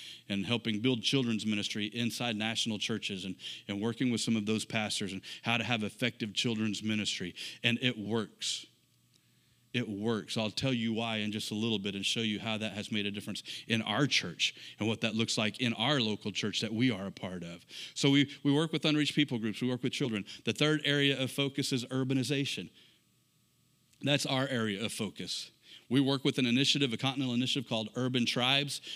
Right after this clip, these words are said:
where we plant high impact, high influential churches in the fast growing urban areas of Africa. I told you just a few minutes ago, Africa's changing.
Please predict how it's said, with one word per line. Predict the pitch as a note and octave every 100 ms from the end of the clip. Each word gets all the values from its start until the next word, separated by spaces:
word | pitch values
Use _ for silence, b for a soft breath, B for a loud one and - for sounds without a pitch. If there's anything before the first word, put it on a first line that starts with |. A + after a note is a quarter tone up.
| B
where | - A2
we | G#2+ C#3
plant | - B2+ C#3 -
high | - C3+ C#3+
impact, | C#3 C#3 C3 C#3 -
high | B2+ C3+
influential | C3 C3+ - C3 C3+ -
churches | A#2+ - C3+ - C3+ - B B -
in | A#2
the | A2+
fast | - B2+ C3 -
growing | C3 C3 C#3
urban | B2+ B2+ B2+
areas | A#2+ A#2+ A#2+
of | A2
Africa. | A2+ B2 - F#2+ F#2 E2 B B
I | -
told | G2 C3 B2+
you |
just | B2 B2
a |
few | B2
minutes | C3+ C3+ A#2+
ago, | A2 G#2
Africa's | A#2+ A#2+ C3 C#3 -
changing. | - B2+ A#2 G2 F2+